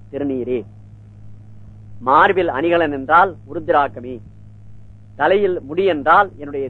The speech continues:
த-, சடையே போதும், வேற எதுவும். இந்த நீதிக்கு உட்பட்ட அமைச்சர் பெருமக்களே, ஏதோ அடியேன் நீங்க சொல்றதுக்கு வர்றேன், இல்லை வணக்கம் நன்றி அப்படின்னு.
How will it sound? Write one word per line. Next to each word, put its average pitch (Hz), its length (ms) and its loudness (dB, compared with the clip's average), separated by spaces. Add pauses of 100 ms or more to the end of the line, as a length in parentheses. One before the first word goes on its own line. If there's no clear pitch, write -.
த-, 123 220 -20
சடையே 127 340 -12 (380)
போதும், 117 240 -16 (220)
வேற 110 140 -20
எதுவும். 104 220 -20 (600)
இந்த 139 340 -6
நீதிக்கு 160 480 -4
உட்பட்ட 170 680 0 (280)
அமைச்சர் 151 400 -2
பெருமக்களே, 156 680 0 (120)
ஏதோ 151 400 4
அடியேன் 156 480 0
நீங்க 139 180 -6
சொல்றதுக்கு 135 420 -8
வர்றேன், 127 340 -6 (480)
இல்லை 127 400 0 (280)
வணக்கம் 131 600 -4 (160)
நன்றி 131 520 0 (220)
அப்படின்னு. 107 400 -14